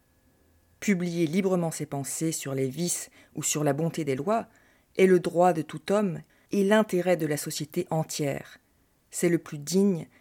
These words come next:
et le plus salutaire usage que l'homme puisse faire de sa raison. Robespierre reconnaît qu'avant la Révolution même, nous jouissions jusqu'à un certain point de la liberté de disserter et d'écrire sur les lois.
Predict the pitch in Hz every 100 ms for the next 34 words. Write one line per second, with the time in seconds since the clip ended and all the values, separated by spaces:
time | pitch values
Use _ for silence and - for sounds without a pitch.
0 | _ _ - 196 196 202 - 214 202 190
1 | 170 160 160 156 - 156 151 147 - -
2 | - 151 139 139 139 139 131 113 - _
3 | _ _ _ _ _ _ _ _ _ _
4 | _ _ _ _ _ _ _ _ _ _
5 | _ _ _ _ _ _ _ _ 127 123
6 | - - 247 160 147 151 185 233 147 175
7 | 185 143 131 127 123 - 127 190 254 -
8 | - - _ _ 208 294 220 190 175 -
9 | 302 311 196 - 196 165 - 160 147 143
10 | - 277 202 160 160 165 156 - 226 156
11 | 151 - 143 - 254 165 143 143 - 208
12 | - 151 170 160 139